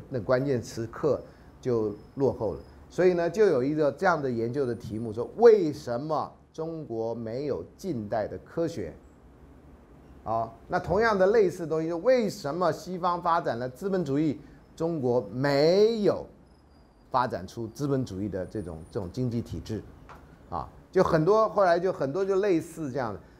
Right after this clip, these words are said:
然后有人研究美国，说美国资本主义那么发达，那资本主义发达的地方都会产生社会主义，而且呢，在欧洲思潮上，社会主义史是非常重要的一段历史。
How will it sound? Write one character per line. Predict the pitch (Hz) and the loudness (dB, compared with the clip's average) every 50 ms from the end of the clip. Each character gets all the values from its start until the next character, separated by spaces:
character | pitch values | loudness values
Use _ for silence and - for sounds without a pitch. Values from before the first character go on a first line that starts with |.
| - - - | -20 -8 -2
然 | 135 156 | 0 2
后 | 180 190 190 190 | 2 2 2 2
有 | 190 170 151 147 | 2 4 4 4
人 | 175 185 | 4 4
研 | 180 165 170 | 2 2 2
究 | 190 185 | 2 2
美 | 165 143 117 98 | 2 2 0 -2
国， | 87 101 117 | -2 -4 -4
说 | 127 185 | -2 -2
美 | 208 196 160 147 | 2 2 2 2
国 | 139 120 143 175 202 | 2 2 0 0 0
资 | 196 202 226 | 0 -2 -2
本 | 220 226 226 208 | -2 -2 -2 -2
主 | 165 147 147 | 0 0 0
义 | 175 | 0
那 | 196 233 | 0 0
么 | 214 202 156 | 0 0 0
发 | - - 135 110 101 | 0 0 -2 -2 -4
达， | 92 92 67 69 71 - - - - - - - - - - - - - - - | -4 -6 -8 -10 -10 -14 -18 -20 -20 -20 -20 -20 -20 -20 -20 -20 -20 -20 -10 -8
那 | - | -8
资 | - - 240 | -4 -2 0
本 | 233 247 220 | 0 2 2
主 | 190 | 2
义 | 202 | 2
发 | 180 220 208 | 2 2 2
达 | 208 196 190 | 4 2 0
的 | 190 | 0
地 | 208 208 | 0 0
方 | 202 196 208 202 | 0 0 -2 0
都 | 202 226 220 | 2 4 6
会 | 226 220 190 | 6 4 4
产 | - - - 131 123 - | 2 -4 -6 -6 -6 -8
生 | 127 - 170 175 180 | -6 -6 -6 -6 -4
社 | 170 - - - 247 240 185 156 | -6 -6 2 4 6 6 6 4
会 | - 165 160 151 135 | 4 2 0 0 -2
主 | - - 117 101 101 | -4 -8 -12 -10 -8
义， | 117 139 139 127 - - - - - - - - - - - | -6 -6 -6 -6 -8 -12 -18 -20 -20 -20 -20 -20 -20 -20 -10
而 | - - 202 | -4 -4 0
且 | 175 208 196 | 2 2 0
呢， | 190 202 190 | 0 -2 -2
在 | 208 214 | -2 0
欧 | 185 226 226 220 | 2 4 4 4
洲 | 214 214 220 214 214 | 4 2 0 0 0
思 | 196 214 - 214 220 | -2 -4 -10 -12 -4
潮 | 175 170 151 165 | 0 0 2 2
上， | 190 190 180 | 2 0 -2
社 | 185 226 | 0 2
会 | 220 208 | 2 2
主 | 185 151 156 165 | 2 2 -2 -4
义 | 196 202 | -4 -4
史 | 185 - - 117 | -6 -6 -8 -10
是 | - - | -10 -10
非 | 156 185 | -6 -4
常 | 202 185 190 185 185 | -2 -2 -2 -4 -4
重 | - - 247 208 175 | 0 0 2 2 2
要 | 160 147 135 | 2 2 2
的 | 131 | 2
一 | |
段 | 127 147 143 139 | 0 0 -2 -2
历 | 147 147 139 | 0 -2 -2
史。 | 120 - - - - | -2 -4 -8 -12 -14